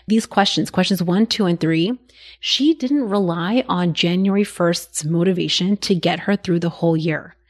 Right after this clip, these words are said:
She had to prioritize on a daily, weekly, and monthly basis how she was going to show up for herself, how she was going to think about herself, and how she was going to feel about this goal. So I want all of you to think about, if motivation,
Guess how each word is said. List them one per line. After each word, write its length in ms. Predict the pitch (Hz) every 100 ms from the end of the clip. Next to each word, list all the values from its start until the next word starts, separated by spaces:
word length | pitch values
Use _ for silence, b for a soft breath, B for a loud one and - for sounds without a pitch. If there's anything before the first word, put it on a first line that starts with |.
| B B B B
She 340 | - - 320 381
had 260 | 262 247
to 100 | -
prioritize 1080 | 247 - 190 175 185 196 - 196 196 214 208 -
on 120 | 185
a 100 | 170
daily, 420 | - 185 220 262
weekly, 340 | 214 202 - 190
and 100 | 175
monthly 280 | 175 202
basis 440 | 196 156 175 214 -
how 460 | - - 190 240
she 160 | 262 233
was 140 | 208
going 160 | 185 175
to 80 | 180
show 240 | - 151
up 120 | 156 -
for 80 | 185
herself, 520 | 196 - 190 202 202 B B B B
how 220 | B 277 285
she 120 | 277
was 120 | 254
going 160 | 214 190
to 100 | 170
think 320 | - 220 247
about 300 | 254 208 202
herself, 500 | 208 - 202 190 196
and 100 | 190
how 260 | 175 175 220
she 160 | - 240
was 100 | 226
going 160 | 196
to 120 | 185
feel 480 | 185 - - 247 262
about 300 | 202 180 160
this 180 | 160 -
goal. 460 | - 175 - - _ B B B B B
So 160 | 262
I 60 | 254
want 260 | 262 359 -
all 160 | - 202
of 120 | 185
you 100 | 180
to 120 | 175 180
think 240 | 180 180
about, 340 | 160 139 131 _ B B B
if 220 | 220 214
motivation, 880 | 214 330 381 208 190 - 156 160